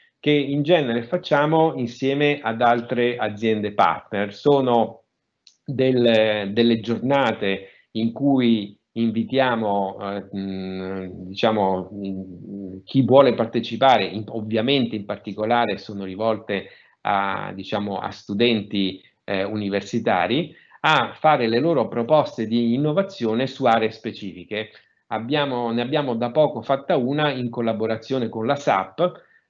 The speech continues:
eh, e, e chiaramente le sfide sono, in, in queste sfide, um, si propongono, diciamo, degli argomenti, si danno gli strumenti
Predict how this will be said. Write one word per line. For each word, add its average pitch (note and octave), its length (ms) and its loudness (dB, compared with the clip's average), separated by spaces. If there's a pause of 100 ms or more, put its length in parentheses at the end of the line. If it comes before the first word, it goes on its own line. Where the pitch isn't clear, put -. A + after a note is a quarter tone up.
(140)
eh, A#2+ 220 -2
e, A#2+ 840 2
e G#2+ 60 -8
chiaramente B2+ 1040 2
le A2 140 0
sfide B2+ 440 0
sono, A#2 360 0
in, A2 160 -2
in A#2 140 -4
queste C3 280 -2
sfide, D3 380 4
um, G#2 260 2
si A2+ 240 -2
propongono, A#2 840 4
diciamo, G2+ 360 -2
degli G2+ 220 0
argomenti, C3+ 800 0
si B2 260 -2
danno A2 500 4
gli A2+ 140 0
strumenti A#2 1040 -2